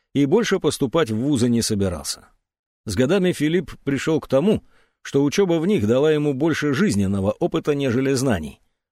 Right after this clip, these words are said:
поскольку упор он делал на самообразование. От него отвлекали занятия по лишним предметам. Например, философии или истории. При нём последнюю дважды переписывали.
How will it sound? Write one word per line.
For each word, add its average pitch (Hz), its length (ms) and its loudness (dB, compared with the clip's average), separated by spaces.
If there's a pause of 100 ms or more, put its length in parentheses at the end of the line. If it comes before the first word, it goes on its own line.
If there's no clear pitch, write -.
поскольку 151 440 -2
упор 151 280 2
он 113 140 2
делал 147 340 2
на 139 140 0
самообразование. 131 1000 -2 (400)
От 117 220 0
него 160 360 2 (280)
отвлекали 143 540 0
занятия 147 600 0
по - 200 -4
лишним 110 460 0
предметам. 104 520 -4 (560)
Например, 214 400 0
философии 156 760 -2 (360)
или 233 240 2
истории. 90 540 -4 (680)
При 147 120 0
нём 226 220 2
последнюю 175 640 0
дважды 156 440 0
переписывали. 147 760 -2